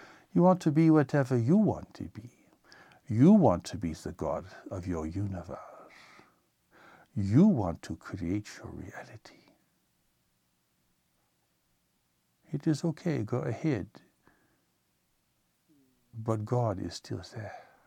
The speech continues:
God is everywhere. You have forgotten your heavenly state, your ancient home, but it is still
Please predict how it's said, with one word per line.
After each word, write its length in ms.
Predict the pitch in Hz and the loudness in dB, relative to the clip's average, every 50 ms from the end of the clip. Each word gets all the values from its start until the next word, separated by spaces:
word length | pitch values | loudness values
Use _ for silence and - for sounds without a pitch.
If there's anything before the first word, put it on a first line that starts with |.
| _ _ _ _ _ _ _ _ _ _ _ _ _ _ _ _ _ _ _ _ _ _ _ _ _ _ _ _ _ _ _ _ _ _ _ _ _ _ _ _ _ | _ _ _ _ _ _ _ _ _ _ _ _ _ _ _ _ _ _ _ _ _ _ _ _ _ _ _ _ _ _ _ _ _ _ _ _ _ _ _ _ _
God 260 | - - 104 110 101 98 | -8 -6 -6 -4 -6 -6
is 180 | 90 92 - - | -8 -12 -12 -10
everywhere. 420 | 104 104 104 110 - - _ _ - - - - - - - - _ _ _ _ _ _ _ _ _ _ _ _ _ _ _ _ _ _ _ _ _ _ _ _ _ _ _ _ _ _ _ _ _ _ _ _ _ _ _ _ _ _ _ _ _ _ _ _ _ _ _ _ _ _ _ _ _ _ _ _ _ _ _ _ _ _ _ _ _ _ _ _ _ _ _ _ _ _ _ _ _ - - - _ _ _ _ _ _ _ _ - | -10 -10 -10 -12 -16 -18 _ _ -20 -20 -20 -20 -20 -20 -20 -20 _ _ _ _ _ _ _ _ _ _ _ _ _ _ _ _ _ _ _ _ _ _ _ _ _ _ _ _ _ _ _ _ _ _ _ _ _ _ _ _ _ _ _ _ _ _ _ _ _ _ _ _ _ _ _ _ _ _ _ _ _ _ _ _ _ _ _ _ _ _ _ _ _ _ _ _ _ _ _ _ _ -20 -20 -20 _ _ _ _ _ _ _ _ -2
You 80 | 117 | -2
have 200 | 113 107 123 113 | 0 2 0 -2
forgotten 680 | - - 131 120 - 131 135 143 147 - - 113 101 98 | 0 -2 -2 -2 4 6 6 6 6 4 -2 -6 -4 -2
your 180 | 98 98 101 95 | -2 -2 -2 -2
heavenly 520 | 101 113 101 95 92 87 85 80 76 76 | -2 -4 -2 -2 -4 -4 -4 -6 -8 -10
state, 520 | - - - - - 131 110 87 - - _ _ _ _ _ _ _ _ _ _ _ _ _ - - - - _ _ _ _ | -10 -12 -16 -12 -10 -10 -10 -10 -12 -16 _ _ _ _ _ _ _ _ _ _ _ _ _ -20 -20 -20 -20 _ _ _ _
your 160 | - 95 95 - 98 | -4 -4 -4 -2 -4
ancient 340 | 98 95 - - - 95 | -4 -4 -6 -10 -14 -14
home, 360 | - - - 127 107 87 87 92 _ _ - - _ _ _ _ _ _ _ _ | -12 -8 -6 -6 -8 -8 -12 -18 _ _ -20 -20 _ _ _ _ _ _ _ _
but 220 | - 101 104 - | -2 -2 0 0
it 160 | 107 98 - - | -4 -4 -4 -6
is 140 | 87 85 | -8 -8
still 400 | - - - - - 113 101 90 | -10 -12 -10 -6 -4 -4 -4 -4